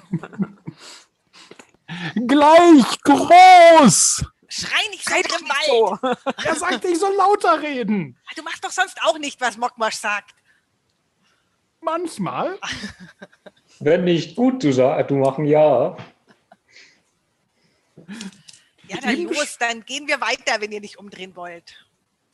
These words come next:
Speaker 4: Mokmosch wollen umdrehen.
Speaker 2: Ich auch. Inzwischen.
Speaker 1: Aber die, die Ausgänge sind meistens oben.
Speaker 2: Ja, dann, dann geh vor und
Speaker 1: Ja, ich
Speaker 2: finde
Speaker 1: geh ja
Speaker 2: sie.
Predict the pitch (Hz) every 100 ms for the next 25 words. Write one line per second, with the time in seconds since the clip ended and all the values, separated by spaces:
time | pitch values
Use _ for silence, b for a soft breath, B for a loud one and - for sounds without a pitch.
0 | _ _ _ _ _ _ _ 226 311 370
1 | 285 170 139 135 127 117 131 156 180 -
2 | _ _ _ _ _ _ _ 277 262 294
3 | 349 285 247 - - _ _ _ _ _
4 | _ _ _ _ _ _ _ 240 - 220
5 | 202 - 214 - _ 202 254 277 269 247
6 | 302 - 277 277 254 277 254 277 269 -
7 | 269 240 254 285 277 247 170 - _ 208
8 | 220 277 262 262 226 269 247 269 262 254
9 | 269 302 262 254 _ - - 208 247 330
10 | 403 349 294 254